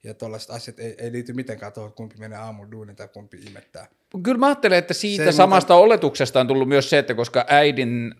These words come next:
Speaker 2: niin kuin tietyllä tavalla se biologinen luonne on niin paljon, se on, niin kuin, fyysisesti lähempänä sitä lasta, että kun se
Speaker 1: Joo.
Speaker 2: lapsi tulee
Speaker 1: Ja
Speaker 2: siihen
Speaker 1: henkisesti
Speaker 2: rinnalle, niin
Speaker 1: myös.
Speaker 2: edelleen. Niin, mutta
Speaker 1: Se
Speaker 2: se
Speaker 1: äidin touchi suhun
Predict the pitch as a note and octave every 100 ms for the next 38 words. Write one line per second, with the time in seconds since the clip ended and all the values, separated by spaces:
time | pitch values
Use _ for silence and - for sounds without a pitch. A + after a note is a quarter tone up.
0 | _ B2+ A#2+ A#2 A#2+ A#2+ B2 B2 A#2+ A#2+
1 | D3 C3+ A2 A2 A2 A2 A#2+ A2 G#2+ A2+
2 | A#2+ A2+ A2+ A2 C3+ B2 B2 D#3 D#3 C3+
3 | A#2+ A#2 - A#2 A#2+ A#2+ G#2 G#2 G#2 G2+
4 | G2 - - A2 A#2+ A#2+ A#2+ A#2 A#2+ B2
5 | F3+ F3 A#2+ G2+ G2 G#2 G#2+ G2+ F#2 D#2
6 | - _ - D#3+ E3+ G#2+ - C3 C#3+ F3
7 | F#3 D#3+ D3+ F3+ F3 - C3+ A#2 _ _
8 | - C#3+ C3 G#2+